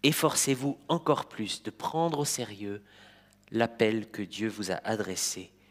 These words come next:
et le choix qu'il a fait de vous, car en faisant cela, vous ne tomberez jamais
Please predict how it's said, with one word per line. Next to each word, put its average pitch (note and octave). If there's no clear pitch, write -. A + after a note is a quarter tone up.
et G#2+
le G2
choix -
qu'il F2+
a F2+
fait F#2+
de F2+
vous, G2+
car -
en D3
faisant C3+
cela, E2+
vous G2
ne F2+
tomberez F2+
jamais F2